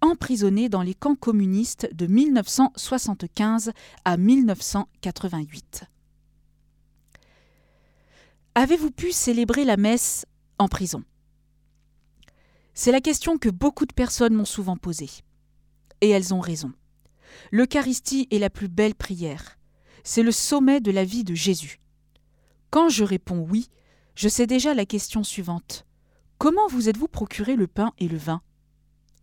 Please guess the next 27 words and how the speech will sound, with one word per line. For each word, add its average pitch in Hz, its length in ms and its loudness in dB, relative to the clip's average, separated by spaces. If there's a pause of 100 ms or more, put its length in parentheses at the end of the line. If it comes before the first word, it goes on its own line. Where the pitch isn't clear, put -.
(640)
Quand 233 120 4
j'ai 247 160 4
été 311 200 0
arrêtée, 233 440 0 (440)
j'ai 220 160 2
dû 254 100 0
m'en 269 120 6
aller 226 260 2
tout - 140 -6
de - 40 -6
suite, - 480 -6
les 196 140 0
mains 190 140 2
vides. 151 320 -10 (1080)
Le 185 100 2
lendemain, 247 480 6
on 226 60 4
me 220 140 4
permit 240 280 2
d'écrire 240 360 -4
pour 196 180 -6
demander 226 380 2
les 202 100 0
choses 247 280 -2
les 196 60 0
plus 220 160 -6
nécessaires. 190 640 -4